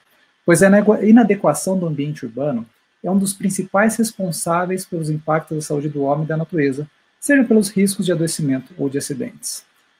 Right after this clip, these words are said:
O que que a nossa apresentação de pré-fabricados tem a ver com saúde? Olha que interessante. Nós estamos falando aqui de saúde de quem monta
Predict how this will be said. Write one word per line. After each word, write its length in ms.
O 40
que 100
que 100
a 20
nossa 220
apresentação 440
de 60
pré-fabricados 680
tem 120
a 40
ver 180
com 140
saúde? 560
Olha 160
que 140
interessante. 640
Nós 120
estamos 180
falando 240
aqui 260
de 100
saúde 360
de 80
quem 220
monta 500